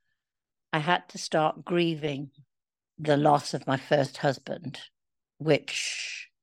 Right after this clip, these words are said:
for about nineteen years I hadn't done.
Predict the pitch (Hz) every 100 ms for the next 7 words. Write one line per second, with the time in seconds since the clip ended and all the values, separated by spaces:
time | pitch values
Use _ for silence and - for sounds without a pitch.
0 | _ _ _ - - 156 156 160 - 160
1 | 160 165 - 170 156 147 143 139 151 151
2 | - 151 - 131